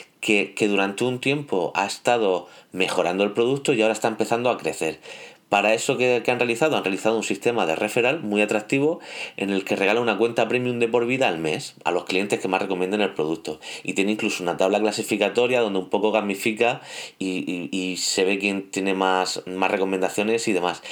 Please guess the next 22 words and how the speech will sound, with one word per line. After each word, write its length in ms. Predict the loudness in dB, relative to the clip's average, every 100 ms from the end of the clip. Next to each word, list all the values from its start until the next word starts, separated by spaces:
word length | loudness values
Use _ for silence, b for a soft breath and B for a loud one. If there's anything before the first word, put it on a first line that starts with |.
| B B
El 120 | -4
sistema 360 | -2 0 0
funciona 380 | 0 -4 -2 -2
como 160 | -2 -4
un 60 | -4
fu-, 180 | -8 -6
un, 320 | -8 -8 -8 -12 -6
un 500 | -4 -4 -6 -8 -6
sistema 400 | -6 -2 0 2
de 60 |
afiliados. 640 | 0 0 0 2 0 -4 B B
Hay 160 | -4 0
una 180 | 2 2
U 160 | 4
R 240 | 2 2 2
L 180 | 0 -2
que 100 | -2
tú 120 | 0
compartes 440 | -2 -2 -2 -4
con 200 | -4 -6
tus 240 | -4 0 0
amistades 640 | 0 0 0 2 0